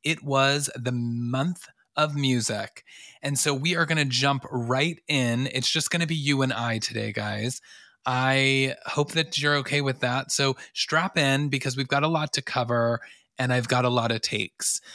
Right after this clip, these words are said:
Um, but like I said, February was the month of music, and it all kicked off with arguably music's biggest night,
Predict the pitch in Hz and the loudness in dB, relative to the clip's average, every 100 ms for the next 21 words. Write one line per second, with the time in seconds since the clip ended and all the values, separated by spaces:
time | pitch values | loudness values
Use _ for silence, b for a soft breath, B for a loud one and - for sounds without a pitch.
0 | B - 135 123 120 120 123 147 156 156 | B -6 0 2 2 0 -4 -2 -2 0
1 | 143 - 143 135 - 147 143 170 151 147 | 0 2 2 0 0 -2 0 0 4 4
2 | 143 120 123 113 117 127 117 113 127 156 | 4 2 0 0 -2 -2 -2 -2 0 -2
3 | - 131 117 117 117 120 127 117 117 117 | -4 -4 -4 -4 -4 -2 0 -2 -4 -8
4 | - 123 127 120 127 147 185 - 190 175 | -8 -4 -4 -2 -2 0 0 -2 -6 -2
5 | 160 127 120 123 - 120 - 139 147 156 | 0 0 -2 -4 -6 -8 -2 0 2 2
6 | 151 139 135 127 120 110 113 131 151 147 | 2 2 0 0 -2 -10 -4 0 0 0
7 | 135 - 117 110 143 196 196 - 131 113 | -4 -6 -10 -2 0 0 -2 -2 -2 0
8 | 110 - | -2 -6